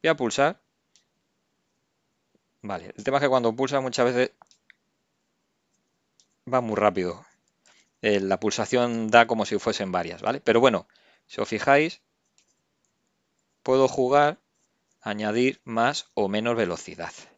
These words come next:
Bueno, pues esto sería una manera, por ejemplo, de hacer un, un ratón o poner ve-, distintas velocidades según el juego, ¿no? Bueno.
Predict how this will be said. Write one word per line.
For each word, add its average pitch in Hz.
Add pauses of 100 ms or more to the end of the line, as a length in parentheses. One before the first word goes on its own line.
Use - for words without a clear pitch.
(2750)
Bueno, -
pues 107
esto 113
sería 120
una 120
manera, 123
por 123
ejemplo, 120
de 113
hacer 113
un, 104
un 123
ratón 98 (1200)
o 107
poner 117
ve-, 120
distintas 107
velocidades 101
según 98
el 90
juego, 120
¿no? 117 (2750)
Bueno. -